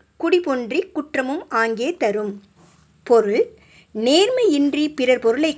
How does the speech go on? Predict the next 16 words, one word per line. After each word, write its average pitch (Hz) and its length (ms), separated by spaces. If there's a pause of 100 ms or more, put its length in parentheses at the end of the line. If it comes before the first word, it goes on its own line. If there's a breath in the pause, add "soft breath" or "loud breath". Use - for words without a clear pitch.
கவர்ந்தால் 220 540 (300 soft breath)
உடனே 254 560
குடியழிந்து 240 720 (260)
குற்றங்கள் 247 560
பெருகும். 214 640 (540 soft breath)
ஒருவன் 311 440
நடுவு 381 280
நிலைமை 285 360
இல்லாமல் 247 720
பிறருடைய 285 520
பொருளை 330 380
கவர 240 360
ஆசை 233 280
கொண்டால் 208 540 (240 loud breath)
அந்த 262 300
ஆசை 240 600